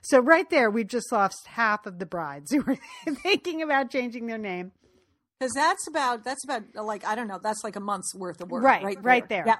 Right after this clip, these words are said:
Speaker 1: right there.
Speaker 2: You have to take a month off to change your name.
Speaker 1: So
Speaker 2: Mm-hmm.
Speaker 1: now it seems fair that maybe, maybe both of you should change your names. That would be actually the egalitarian <laughs> thing to do. "Hey, if I have to go to the D M V, so do you, buddy."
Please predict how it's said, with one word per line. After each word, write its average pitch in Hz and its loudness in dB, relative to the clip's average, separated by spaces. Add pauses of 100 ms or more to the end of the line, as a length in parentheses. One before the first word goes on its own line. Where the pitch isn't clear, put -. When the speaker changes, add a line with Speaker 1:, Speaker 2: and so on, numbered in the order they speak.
(160)
Speaker 1:
right 214 -2
there. 156 -4
Speaker 2:
You 233 -4
have 226 -2
to 277 -14
take 247 -4
a 240 -4
month 220 -4
off 190 -2
to 190 -6
change 185 -8
your 185 -6
name. 180 -10
Speaker 1:
So 214 4
Speaker 2:
Mm-hmm. 233 8
Speaker 1:
now 277 4
it 269 -2
seems 247 -2
fair 220 0
that 202 -2
maybe, 214 -4
maybe 214 -4
both 214 2
of 202 -6
you 170 -8
should 160 -14
change 160 -12
your 165 -14
names. 147 -18
That 214 2
would 240 4 (120)
be 208 -2
actually 175 -6
the 175 -6
egalitarian 208 4
<laughs> - -2
thing 254 0 (100)
to 226 -12
do. 202 -2 (220)
"Hey, 247 -4
if - -6
I 220 2
have 277 -4
to 247 -16
go 214 -2
to 196 -4
the 185 -4
D 175 -4
M 175 -4
V, 175 -4 (140)
so 226 -2
do 214 -4
you, 220 -4
buddy." 156 -12